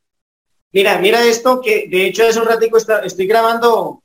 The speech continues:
el proyecto que tú ya sabes, y les estaba compartiendo un, un, un, un texto del libro, y es este, voy a dejárselo por aquí. Dice, "Si piensas que estás vencido, lo estás.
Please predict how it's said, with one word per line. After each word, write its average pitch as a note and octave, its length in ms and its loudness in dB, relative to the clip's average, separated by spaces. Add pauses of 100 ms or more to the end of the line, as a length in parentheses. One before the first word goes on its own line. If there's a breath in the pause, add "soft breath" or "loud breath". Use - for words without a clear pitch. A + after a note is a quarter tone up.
(120)
el E3+ 120 -12
proyecto E3+ 540 -2
que F#3+ 100 0
tú F3 100 -8
ya G3 180 0
sabes, G#3 420 -2 (960)
y F#3 480 2
les F#3 180 0
estaba F#3+ 280 -2
compartiendo G#3 880 0 (720)
un, F#3 300 -4
un, G3+ 240 -2
un, G#3+ 680 -6 (960)
un F3+ 180 -6
texto A3 360 2
del G3 180 0
libro, A3 460 0 (380)
y F#3 220 -2
es G3 140 0
este, A3+ 280 0
voy F#3+ 160 0
a B3 60 0
dejárselo G#3 360 -4
por G3 120 -4
aquí. F3+ 480 -6 (1500)
Dice, G3+ 600 -2 (760)
"Si G#3 180 -6
piensas A#3+ 420 0
que A3+ 160 -2
estás G3 280 -2
vencido, B3 680 -2
lo F3+ 340 0
estás. - 640 -4